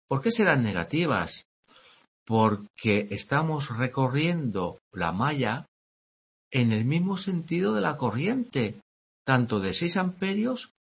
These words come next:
como la de dos amperios, y por lo tanto tendremos caídas de potencial negativas. Menos seis por tres, menos dos por R. Y esto ha de ser igual a cero.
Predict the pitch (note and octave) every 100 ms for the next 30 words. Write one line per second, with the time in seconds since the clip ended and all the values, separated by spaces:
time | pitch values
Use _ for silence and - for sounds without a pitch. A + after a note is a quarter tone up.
0 | _ - C#3+ C3+ B2+ A2+ G#2+ D3 D#3 A2+
1 | G#2 A#2 G#2 E2+ E2 - _ _ - A2+
2 | G#2+ G2+ F3+ G3+ - F#3 G#3 - _ -
3 | A3 G3+ C3 F3+ F3+ - A#2 C3+ E3+ D3
4 | B2+ - B2 A#2+ A2+ - D#3 G#3 D3 B2
5 | G#2+ G#3 F#3+ F#3 G2+ F2+ - - _ _
6 | _ _ _ _ _ _ - G2+ F2 D#2
7 | - - C3 G2+ - G3+ G#3+ - C#3 C#3
8 | C#3+ - _ _ _ _ _ G#2 G2 F2+
9 | A#2 - - F#2+ F#2 D#2+ D2 D2 - _
10 | _ - C3 D3 C#3 A#2 B2+ A2+ G#2+ F#2+
11 | - G2 F2+ C#2+